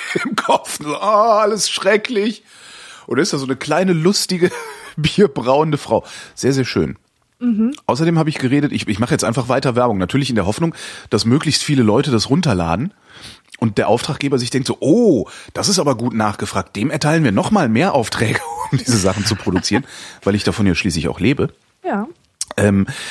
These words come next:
Speaker 1: dann war ich in einem Ort, der heißt Altenau. Ähm, das ist, äh, äh, der ist in, das ist Oberbayern, glaub ich, gewesen. Nicht, dass ich jetzt Mist erzähle. Äh, doch, das müsste Oberbayern gewesen sein. Da haben die, ähm,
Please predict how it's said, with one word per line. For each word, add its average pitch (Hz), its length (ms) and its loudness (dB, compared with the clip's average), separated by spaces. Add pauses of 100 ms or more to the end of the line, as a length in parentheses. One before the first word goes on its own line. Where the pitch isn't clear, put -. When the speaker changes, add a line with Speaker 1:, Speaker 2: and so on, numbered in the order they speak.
(200)
Speaker 1:
dann 110 140 0
war 117 80 2
ich 135 100 0
in 127 80 2
einem 113 80 2
Ort, - 220 2
der 123 60 2
heißt - 180 -2
Altenau. 170 580 0 (960)
Ähm, 101 460 2 (1300)
das - 240 -2
ist, - 260 2
äh, 107 460 4
äh, 107 60 4
der 98 160 0
ist - 160 0
in, 110 300 0 (140)
das 98 120 -6
ist - 180 0 (200)
Oberbayern, 82 520 0
glaub 80 180 -4
ich, - 100 -8
gewesen. 76 400 -2 (200)
Nicht, 104 160 -2
dass 92 100 4
ich 85 60 -2
jetzt - 180 0
Mist 113 180 2
erzähle. 165 420 0 (580)
Äh, 117 100 2
doch, - 180 0
das - 180 -2
müsste - 200 0
Oberbayern 85 420 2
gewesen 82 260 0
sein. 82 180 0 (360)
Da 104 220 -2
haben 147 180 -2
die, 135 240 -2
ähm, 110 440 2